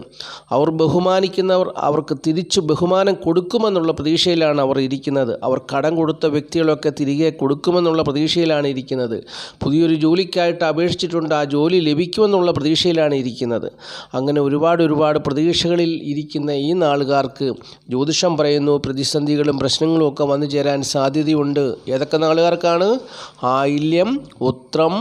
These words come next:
അവിട്ടം, ഉത്രാടം, മൂലം. അപ്പോൾ ഇത്രയും നാളുകാർ സൂക്ഷിക്കുക. പ്രതിസന്ധികളും പ്രശ്നങ്ങളൊക്കെ ഏതെങ്കിലും വഴിയെ വരാൻ, വന്നു ചേരുവാൻ സാധ്യതയുണ്ട്. അതുകൊണ്ട് സൂക്ഷിക്കുക, ശ്രദ്ധിക്കുക. ബാക്കിയുള്ള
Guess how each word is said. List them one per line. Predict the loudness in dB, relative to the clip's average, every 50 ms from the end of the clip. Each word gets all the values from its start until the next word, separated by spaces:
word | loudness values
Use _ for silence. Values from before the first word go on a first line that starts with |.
| -6 -8 -10 -20 -10 -4 0 0
അവിട്ടം, | 0 2 0 -2 -4 -4 -2 0 0 0 0 -2 -6 -8 -8 -8 -8
ഉത്രാടം, | -8 -6 -2 0 2 2 2 2 0 0 -2 -6 -6 -4
മൂലം. | -2 0 0 -2 -4 -6 -16 -20 -20 -20 -20 -20 -20 -20 -20 -20 _
അപ്പോൾ | -2 0 0 0
ഇത്രയും | 2 2 2 2 4 4 4
നാളുകാർ | 2 2 2 0 0 0 0 0
സൂക്ഷിക്കുക. | 0 0 0 0 -2 -4 -4 -2 0 0 2 0 0 -2
പ്രതിസന്ധികളും | 0 0 0 2 2 2 2 2 2 2 2 2 0 0 0
പ്രശ്നങ്ങളൊക്കെ | 0 -2 0 0 0 2 2 2 0 0 0 -2 0 2
ഏതെങ്കിലും | 2 2 2 2 2 2 0 0 2 2
വഴിയെ | 0 0 2 0 0 2 2 2
വരാൻ, | 2 2 2 0 0 0 0 0
വന്നു | 2 2 2 2 2 2
ചേരുവാൻ | 2 2 4 2 2 2 0 -2 -2
സാധ്യതയുണ്ട്. | 0 2 2 2 0 0 2 2 4 4 4 4 4 2 0 0 -6 -16 -18 -20 -10 -8 -6
അതുകൊണ്ട് | -4 -4 -4 -2 -2 -2 -2 -2
സൂക്ഷിക്കുക, | -2 -2 -2 -2 -4 -4 -4 -2 -2 2 2 2 2 2 2
ശ്രദ്ധിക്കുക. | 0 -2 -2 -2 -6 -8 -6 -6 -2 -2 0 -2 -2 -4 -8 -18 -20 _ _ -20 -20 -20 -18 -18 -18 -16 _ -2 0
ബാക്കിയുള്ള | 0 0 0 0 2 2 4 4 4 4